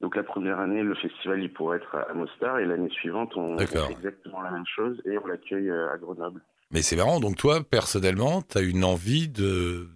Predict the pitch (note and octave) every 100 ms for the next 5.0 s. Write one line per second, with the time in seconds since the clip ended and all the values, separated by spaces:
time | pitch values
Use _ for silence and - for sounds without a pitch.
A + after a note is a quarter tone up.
0 | F#2 F#2+ G2+ G2+ - - - - G2+ G#2
1 | - B2 A2+ G#2+ C3 A2+ A#2+ G2 G2+ B2
2 | F2+ F2+ F2 B2+ A#2 G2 F#2 F#2+ E2+ -
3 | G2 - F#2+ G2 F2+ E2 F#2 A#2+ D#2 -
4 | - D#2+ - - - - - - -